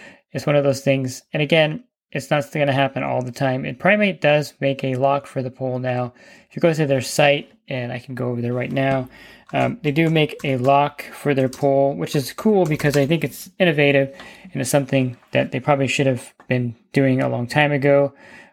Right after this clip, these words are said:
or someone should have thought of this a lot earlier, so you can lock the pole. So it locks through the area where you put your leaf rake and your, your brush. Yeah, so here it is. It's called the Primate Pole Lock. Probably pretty innovative name for it.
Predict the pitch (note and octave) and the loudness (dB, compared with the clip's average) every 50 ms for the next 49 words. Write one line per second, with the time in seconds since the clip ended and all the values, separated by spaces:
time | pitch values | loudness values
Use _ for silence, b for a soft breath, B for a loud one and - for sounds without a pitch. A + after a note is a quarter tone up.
0 | B - C3+ B2+ A#2 - C#3+ C3+ C3+ B2 - C3+ C3 B2 - C3+ C3 C3 B2+ B2 | B -8 -8 -4 -2 0 0 0 0 0 0 0 0 2 2 4 4 4 2 2
1 | A#2+ A#2+ A#2+ - - - - - C3 B2+ C3 - _ _ - D#3+ E3 D#3+ D#3 D#3+ | 0 -2 -4 -6 -8 -10 -8 -4 -4 -4 -6 -6 _ _ 0 2 2 4 4 2
2 | D#3 D#3 D3+ D3+ - - - - C3+ B2 C3 B2 B2 C3 B2+ B2+ A#2 - B2+ A#2+ | 2 2 2 0 -4 -6 -6 -6 -6 -4 -4 -2 0 0 0 0 -2 -6 -10 -6
3 | - C3+ C3+ C3 A#2+ - D#3+ D#3 D#3+ - - C#4 - - - - _ - - D#3+ | -2 -2 -2 -2 0 0 2 2 4 4 2 2 0 -6 -10 -12 _ -2 0 2
4 | D#3+ D#3+ D#3+ D#3+ D#3 C#3 C#3+ D#3 - D#3+ D3+ D3 D3+ D3+ D#3 D3+ C#3 C3+ C#3 C3 | 4 4 4 4 2 0 -2 -2 0 2 2 4 4 4 2 2 2 2 0 0
5 | B2+ B2 B2 - - C#3+ C#3+ C3 B2 A#2+ C3+ C3 B2+ - - C#3 B2+ B2+ B2+ B2 | 0 -2 -6 -8 -8 -8 -6 -4 -4 -2 -2 -2 -4 -4 -2 0 0 0 0 -2
6 | - B2+ A#2+ A#2 A#2+ A#2 A#2 A2+ A2+ B B B B B B B B B - C3 | -4 -6 -6 -6 -6 -8 -8 -8 -12 B B B B B B B B B -8 -8
7 | A#2 - C3 C3 B2+ B2+ B2+ B2 - - - - - _ _ _ _ _ - F3+ | -4 0 2 4 4 4 2 0 -4 -8 -8 -12 -14 _ _ _ _ _ -4 -4
8 | C#3+ - - D3+ C#3 B2 D3+ D#3+ D3 C#3 B2+ B2 B2+ A#2+ - - - - - F#3+ | -2 0 0 0 0 2 4 4 4 4 2 0 -2 -4 -6 -10 -6 0 2 2
9 | G3 F3 E3 D3+ C3 - - F3 F3+ F3+ F3+ F3 E3+ E3+ - _ _ - - D#3+ | 2 2 0 -2 -2 0 2 4 4 4 4 2 0 0 -6 _ _ -4 0 2
10 | D#3+ D#3+ C#3+ C3+ B2+ B2 A#2+ A#2+ A#2+ - - - _ - D#3 D3+ D3+ D3 C#3 - | 2 2 2 0 0 -2 -2 -6 -8 -12 -20 -12 _ -2 0 0 0 0 -2 -4
11 | - _ - E3+ D#3+ D#3+ D#3 D#3 D3+ C#3 C#3+ C#3 C3 C3 A#2+ B2+ D3 D#3+ E3 E3 | -6 _ -4 -2 -2 0 -2 -2 0 0 0 0 0 0 0 0 0 2 0 0
12 | D3 - - E3 E3 E3 E3 E3 - | -2 -2 2 4 4 4 4 2 -2